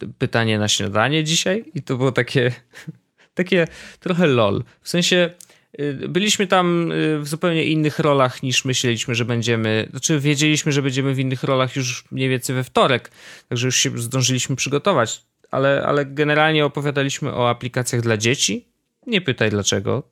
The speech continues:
Nagle się okazało, że taki temat jest, a że, y, wiesz, że jesteśmy sprawni, y, podcast technologiczny, Kuba Jankowski, doświadczenie telewizyjne, więc mo-, my możemy mówić o wszystkim.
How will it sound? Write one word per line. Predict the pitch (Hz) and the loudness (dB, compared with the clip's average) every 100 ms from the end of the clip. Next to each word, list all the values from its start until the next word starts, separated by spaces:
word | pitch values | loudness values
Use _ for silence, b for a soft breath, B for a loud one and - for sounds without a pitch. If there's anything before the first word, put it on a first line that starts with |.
| _ _ | _ _
Nagle | - 160 139 127 | 0 2 4 2
się | - 120 | 0 0
okazało, | 117 113 110 | 0 0 0
że | 107 | 0
taki | 107 - - | -4 -6 -2
temat | 123 123 117 | 0 0 -2
jest, | 113 113 - | -4 -4 -4
a | 131 | -4
że, | 117 117 110 B B B B - 107 107 104 104 | 0 0 0 B B B B -2 2 4 4 2
y, | |
wiesz, | 117 117 | 2 2
że | 104 110 | 2 2
jesteśmy | 104 - - 110 | 0 -2 -4 -4
sprawni, | - 117 113 110 113 107 110 B B - - | -2 2 2 2 0 0 -2 B B -8 -2
y, | 110 | 0
podcast | 123 113 117 - | -2 -2 -2 -4
technologiczny, | 117 117 110 113 117 - 110 104 104 b b | -2 0 0 0 0 0 2 2 0 b b
Kuba | 127 120 | -2 2
Jankowski, | 113 107 113 107 - 113 107 - 107 | 2 2 -2 -2 -4 0 0 -2 -4
doświadczenie | 117 - 117 - 113 107 | -4 -4 -2 0 2 0
telewizyjne, | - 113 110 110 110 113 113 107 | 0 0 0 0 0 2 2 0
więc | 104 101 - | -2 -4 -4
mo-, | 117 117 | -2 -2
my | 151 160 | 0 0
możemy | 143 139 127 | 2 2 2
mówić | 120 107 110 113 | 0 -2 -2 -2
o | |
wszystkim. | - - - 90 | -2 -4 -6 -8